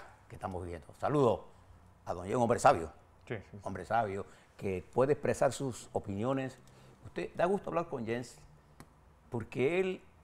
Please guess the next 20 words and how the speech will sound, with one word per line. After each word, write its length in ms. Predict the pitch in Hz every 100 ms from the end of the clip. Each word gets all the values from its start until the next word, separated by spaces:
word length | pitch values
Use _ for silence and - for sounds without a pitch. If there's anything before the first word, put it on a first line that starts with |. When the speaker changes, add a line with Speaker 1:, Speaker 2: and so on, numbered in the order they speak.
| -
Speaker 1:
expresa 400 | 104 156 170 165
su 140 | 127
punto 260 | 165 175 151
de 60 |
vista, 320 | 170 - 170 - -
aunque 240 | 107 101
sean, 640 | 101 165 165 139 107 90 87 98 - -
eh, 80 |
diferentes 480 | 95 107 101 139 139
a 60 | 123
los 160 | 104
de 80 | 101
uno, 240 | 113 127 139 - - - 101
lo 80 |
hace 160 | 120 -
con 140 | 123
un 80 | 143
nivel 200 | 127 135
de 140 | 139 104
respeto, 480 | 90 - 135 -